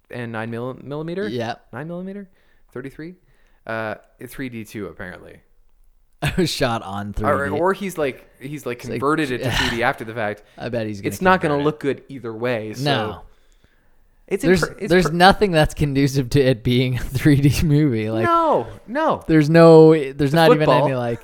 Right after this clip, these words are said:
Speaker 2: yeah, the,
Speaker 1: <laughs>
Speaker 2: the football would be the one thing, and someone, like, falling toward the screen.
Speaker 1: That's right. There's also, like, the rooftop scenes.
Speaker 2: Yeah.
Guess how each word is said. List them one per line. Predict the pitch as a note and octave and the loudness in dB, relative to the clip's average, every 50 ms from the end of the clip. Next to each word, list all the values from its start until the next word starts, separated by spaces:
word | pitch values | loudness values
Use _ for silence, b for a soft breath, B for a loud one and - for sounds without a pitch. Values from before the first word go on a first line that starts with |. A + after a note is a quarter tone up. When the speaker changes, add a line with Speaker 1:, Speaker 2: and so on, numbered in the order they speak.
| - | -4
Speaker 2:
yeah, | - E3 D#3+ F3 D#3+ D3+ | 2 6 8 8 8 8
the, | D#3 D#3 | 8 6
Speaker 1:
<laughs> | D3+ C#3+ D3+ C3 C3+ | 4 2 0 2 6
Speaker 2:
the | D#3 D3+ - | 6 6 6
football | - - F3 F3+ - - D3 C#3 C3 | 4 2 2 2 6 6 6 6 6
would | C3 B2+ | 6 2
be | B2+ C3 C3 | 2 2 2
the | B2 A#2+ | 2 0
one | A2+ A#2 A#2 A#2 A#2 A2+ | 0 -2 -4 -4 -6 -6
thing, | A#2 A#2 A2+ A2 | -8 -8 -8 -8
and | A2+ B2 B2 | -6 -4 -2
someone, | C3+ C3 C3 | 0 0 0
like, | B2+ B2 B2 - | 0 -2 -2 -4
falling | - - - B2 A2+ A2 A2 A2 G#2+ G#2 G#2+ G#2 | -6 -8 -6 -4 -4 -4 -4 -6 -8 -10 -10 -8
toward | - G#2+ G#2 G2+ G2 F#2 | -6 -6 -6 -6 -8 -10
the | - | -14
screen. | - - - - F#2+ F#2 F2 E2+ E2 - - - - _ _ _ - | -14 -14 -14 -14 -14 -16 -16 -18 -18 -20 -20 -20 -20 _ _ _ -10
Speaker 1:
That's | G#4 A4 G#4+ - | -10 -10 -8 -4
right. | A3 F#3 F#3 F#3 | -4 -4 -4 -4
There's | G3+ G3+ G3+ | -6 -8 -8
also, | G3+ A3 G#3+ - G#3+ G3 | -8 -10 -8 -6 -6 -6
like, | F3+ E3 D#3+ E3 | -6 -6 -8 -8
the | D#3+ | -10
rooftop | C3+ C3 C3+ C3+ - - G#2+ G2+ G2+ - | -10 -10 -10 -12 -10 -8 -8 -8 -8 -10
scenes. | - - F2+ E2+ F2+ G2 A#2 - | -12 -16 -16 -16 -16 -16 -14 -10
Speaker 2:
Yeah. | - B2+ B2+ A#2+ G#2+ G2 G2 | -8 -6 -6 -6 -6 -8 -10